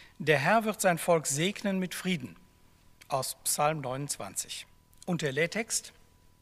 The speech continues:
Christus Jesus ist gekommen und hat im Evangelium Frieden verkündigt, euch, die ihr fern wart, und Frieden denen, die nahe waren.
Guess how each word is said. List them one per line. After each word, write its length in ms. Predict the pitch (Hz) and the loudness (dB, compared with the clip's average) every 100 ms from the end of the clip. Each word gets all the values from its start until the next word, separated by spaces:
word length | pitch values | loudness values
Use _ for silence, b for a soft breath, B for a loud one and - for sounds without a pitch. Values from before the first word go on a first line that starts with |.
| _ - - - B B B B B B | _ -20 -20 -16 B B B B B B
Christus 440 | - 262 - 247 | 2 2 2 -4
Jesus 400 | 214 214 180 165 | -4 -4 -4 -6
ist 220 | - 180 - | -6 -8 -8
gekommen 600 | 180 170 156 180 226 247 | -6 -2 -2 -2 -6 -8
und 220 | - 175 175 | -8 -6 -4
hat 180 | 190 | -6
im 180 | - 180 | -6 -10
Evangelium 720 | - 165 180 165 202 196 196 | -8 -8 -6 -4 -4 -4 -6
Frieden 440 | 185 - 240 226 143 | -6 -6 -6 -4 -6
verkündigt, 720 | - - 151 147 190 - - | -10 -8 -6 -4 -6 -8 -6
euch, 480 | 147 151 214 - - - | -2 -2 -2 -8 -10 -8
die 180 | 185 | -6
ihr 80 | 220 | -6
fern 340 | - 220 202 139 | -6 -6 -6 -8
wart, 380 | - - - - _ | -8 -10 -14 -14 _
und 180 | - 175 | -4 -2
Frieden 400 | - 180 151 147 | -2 -4 -2 -2
denen, 500 | 147 143 147 202 226 B B - | 0 0 -2 -2 -4 B B -8
die 180 | 143 | -6
nahe 380 | 120 127 196 165 | -2 -2 0 -2
waren. 320 | 120 90 90 | -2 -6 -8